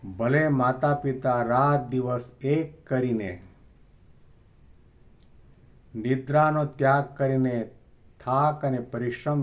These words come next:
જોયા સિવાય પોતાના સંતાનને આગળ વધારવા માટેના ગમે તેટલા પ્રયત્ન કરે, તો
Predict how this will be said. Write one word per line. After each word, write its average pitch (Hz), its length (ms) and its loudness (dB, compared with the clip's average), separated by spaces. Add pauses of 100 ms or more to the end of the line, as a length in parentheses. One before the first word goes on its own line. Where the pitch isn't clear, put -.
જોયા 123 460 0
સિવાય 101 520 -6 (2000)
પોતાના 123 420 0
સંતાનને 117 840 -2 (220)
આગળ 117 320 -2
વધારવા 117 540 -2
માટેના 110 440 -4
ગમે 113 580 0
તેટલા 117 440 -6
પ્રયત્ન 107 600 -8 (220)
કરે, 135 240 -6 (2500)
તો 160 180 4